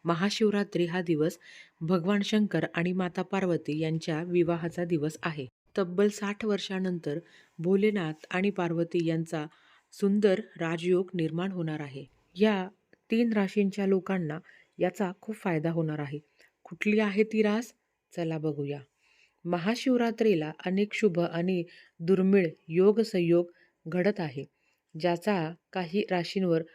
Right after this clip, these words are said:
खूप चांगला प्रभाव पडणार आहे. चला तर जाणून घेऊया कोणत्या राशींना नशिबाची साथ मिळणार आहे. त्यातली तुमची रास तर नाही? महाशिवरात्रीला अनेक शुभ आणि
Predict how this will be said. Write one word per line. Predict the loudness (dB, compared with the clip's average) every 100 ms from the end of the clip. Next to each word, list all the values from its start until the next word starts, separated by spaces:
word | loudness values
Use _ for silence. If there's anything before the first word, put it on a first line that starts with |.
| _ _ 0
खूप | 0 2
चांगला | 0 0 0 0
प्रभाव | 0 0 0 -2
पडणार | -2 -2 -2 -4
आहे. | -6 -10 -14 _ -20 _ _
चला | 0 2 2 0
तर | -4 -4 -6
जाणून | -2 0 2 2
घेऊया | 2 4 2 0 -10 -20 _ 0
कोणत्या | 2 2 2 2
राशींना | 2 0 2 2 2 0 0 -2 -6 _ _ _ -4
नशिबाची | -4 0 2 4 2
साथ | 0 -2 -2 -6 -10
मिळणार | -6 -2 -2 -4
आहे. | -8 -12 -16 _ _ _ _ _
त्यातली | -2 0 2 2 2
तुमची | 0 2 4
रास | 4 2 0
तर | 0
नाही? | 0 -2 -4 -8 _ _ _ _
महाशिवरात्रीला | -8 -4 -6 0 2 4 2 4 4 4 -2
अनेक | -4 -2 -2
शुभ | 0 0 2 -2 -2
आणि | 0 2